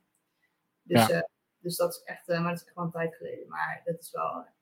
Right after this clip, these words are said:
Speaker 1: ik vond tech support echt heel leuk werk. In tegenstelling tot, nou ja, <laughs> ik denk tachtig procent van de collega's waar ik toen mee werkte. Maar,
Speaker 2: Ja.
Speaker 1: ehm, ik vond het vooral heel leuk omdat je van die gekke,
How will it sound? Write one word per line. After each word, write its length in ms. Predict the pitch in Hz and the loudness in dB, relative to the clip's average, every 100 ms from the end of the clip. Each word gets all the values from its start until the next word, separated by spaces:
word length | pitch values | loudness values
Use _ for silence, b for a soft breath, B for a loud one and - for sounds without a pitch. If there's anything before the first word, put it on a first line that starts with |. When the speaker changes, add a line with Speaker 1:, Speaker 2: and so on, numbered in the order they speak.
| _ _ | _ _
Speaker 1:
ik 120 | - - | -10 -6
vond 160 | 196 | 0
tech 140 | 233 233 | 2 2
support 320 | - 415 - | 4 2 2
echt 160 | 196 - | -4 2
heel 220 | 202 185 | 4 6
leuk 260 | 175 190 156 | 6 6 4
werk. 360 | 160 269 - | 4 4 0
In 80 | 214 | -4
tegenstelling 440 | 190 190 190 180 | -2 -2 -4 -6
tot, 160 | 175 170 _ _ _ | -8 -12 _ _ _
nou 200 | - 262 | -10 -8
ja, 160 | - - _ | -10 -16 _
<laughs> 100 | - | -10
ik 240 | - - - | -10 -10 -2
denk 240 | 180 170 | 0 2
tachtig 240 | 196 - - | 0 0 -4
procent 320 | - 202 190 | -2 0 0
van 120 | 180 | -4
de 60 | 175 | 0
collega's 720 | 185 202 247 - 135 - - | 4 6 4 4 2 2 0
waar 160 | - | 0
ik 100 | 277 - | 0 0
toen 200 | 311 262 | 4 6
mee 180 | 262 247 | 6 6
werkte. 520 | 240 285 - 302 302 _ _ _ _ _ _ _ _ _ | 4 4 -2 -8 -8 _ _ _ _ _ _ _ _ _
Maar, 300 | 208 196 190 | 8 10 10
Speaker 2:
Ja. 200 | 185 185 | 8 8
Speaker 1:
ehm, 300 | - 180 180 - _ _ _ _ _ - | 8 8 2 -10 _ _ _ _ _ 4
ik 200 | 214 208 | 4 4
vond 160 | 214 208 | 2 0
het 140 | 202 | 0
vooral 240 | 208 220 | 8 10
heel 160 | 220 220 | 10 8
leuk 300 | 214 208 208 | 8 8 8
omdat 280 | 185 185 175 | 2 -2 -4
je 80 | - | -4
van 120 | 196 | -2
die 140 | 190 | 0
gekke, 760 | - 202 202 196 180 180 175 185 | 0 0 4 4 6 4 2 -4